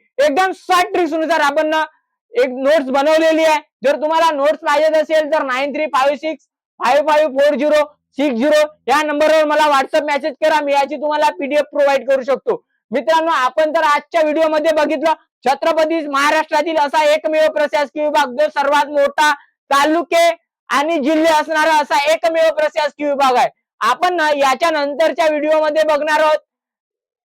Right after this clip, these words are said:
अ, नागपूर प्रशासकीय विभागाचे तालुके आणि जिल्हे. मित्रांनो, महाराष्ट्रातील जे सहा प्रशासकीय विभाग आहेत याचे संपूर्ण इन्फॉर्मेशन तुम्हाला एकच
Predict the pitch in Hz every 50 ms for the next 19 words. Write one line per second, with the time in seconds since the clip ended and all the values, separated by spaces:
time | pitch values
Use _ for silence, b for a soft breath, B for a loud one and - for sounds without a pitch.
0 | _ _ _ _ _ _ _ _ _ _ _ _ _ - 185 208 220 233 247 262
1 | 262 254 254 262 254 254 254 - 330 349 269 311 311 302 311 320 311 302 302 311
2 | 320 311 302 294 311 302 285 302 294 294 320 311 302 - 262 247 262 285 302 294
3 | 311 311 277 277 285 302 311 262 262 302 294 294 277 240 185 151 - _ _ _
4 | _ _ 220 285 247 330 339 339 349 359 349 330 302 294 302 320 339 349 349 339
5 | - 339 330 320 339 339 330 277 - - 320 339 349 349 - 302 285 302 320 320
6 | 294 311 311 311 330 320 311 311 - 302 294 294 285 294 277 262 254 - - 262
7 | _ _ _ _ _ _ 202 220 285 285 285 - 349 359 339 - _ 330 302 294
8 | 302 294 320 339 339 330 339 349 349 359 349 349 _ _ _ _ _ _ - 240
9 | 285 294 262 339 359 359 349 339 330 311 - 302 240 180 151 - _ _ _ _
10 | _ 254 262 311 320 339 349 359 349 302 285 285 - - 370 370